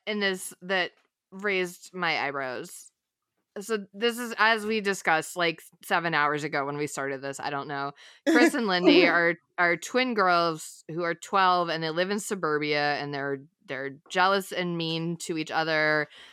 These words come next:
Speaker 1: Their parents are neglectful and unprepared for the job of parenting. Lindy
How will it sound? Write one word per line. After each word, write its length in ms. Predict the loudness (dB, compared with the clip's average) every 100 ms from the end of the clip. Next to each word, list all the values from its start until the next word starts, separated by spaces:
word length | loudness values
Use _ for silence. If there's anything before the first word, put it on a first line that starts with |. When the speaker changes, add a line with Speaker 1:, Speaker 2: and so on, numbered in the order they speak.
| _
Speaker 1:
Their 500 | 0 2 4 2 0 _ -4
parents 480 | 0 2 2 0 0
are 460 | 2 4 2 0
neglectful 680 | -2 -4 0 -2 0 2 2
and 180 | 2 0
unprepared 640 | -2 -4 -6 0 0 0
for 100 | -4
the 80 | -6
job 220 | 0 0 -2
of 100 | -6
parenting. 680 | -10 -10 -10 -10 -8 -10 -16 _ _ _
Lindy 400 | -2 0 4 2